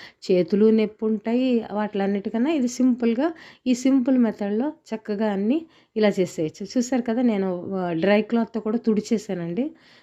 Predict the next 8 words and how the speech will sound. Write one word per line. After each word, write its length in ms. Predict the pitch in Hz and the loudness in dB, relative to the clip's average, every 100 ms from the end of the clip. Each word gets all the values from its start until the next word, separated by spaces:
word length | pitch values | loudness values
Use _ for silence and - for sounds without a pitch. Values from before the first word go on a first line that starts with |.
| _ | _
తుడిచేసాక 720 | - 247 247 240 - 208 240 311 | 0 2 2 -2 -4 -8 -4 -2
ఈ 180 | 214 208 | 0 0
విధంగా 400 | 196 190 196 269 | 2 0 -2 -4
షైన్, 400 | - 185 185 175 - | -4 -2 0 -2 -6
షైన్ 460 | - - 196 185 185 | -10 -2 0 2 2
చక్కగా 600 | 190 190 196 - 185 202 | 0 -4 -8 -10 -6 -4
బాగున్నాయి 520 | 175 180 185 190 190 | -2 -2 0 2 0
కదండి. 400 | 180 175 180 233 | -2 -4 -2 -2